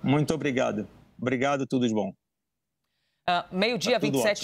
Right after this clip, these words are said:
Speaker 1: ótimo.
Speaker 2: minutos. Muito obrigada. Seguimos aqui em Breaking News na C N N Brasil. Ó, e com esse conflito no Oriente Médio, nós seguiremos com a nossa cobertura especial e, excepcionalmente hoje, ah, não tem Domingol com o Benja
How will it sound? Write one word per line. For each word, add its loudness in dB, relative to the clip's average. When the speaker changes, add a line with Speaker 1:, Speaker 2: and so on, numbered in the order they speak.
Speaker 1:
ótimo. 0
Speaker 2:
minutos. 0
Muito 0
obrigada. -2
Seguimos -2
aqui -2
em 0
Breaking 0
News -2
na -4
C -2
N -2
N -2
Brasil. 0
Ó, 2
e -2
com -2
esse -2
conflito 0
no -2
Oriente -2
Médio, -2
nós -2
seguiremos -2
com -4
a -2
nossa -4
cobertura -2
especial -2
e, 0
excepcionalmente -2
hoje, 0
ah, -2
não 0
tem 0
Domingol 0
com 2
o 4
Benja -2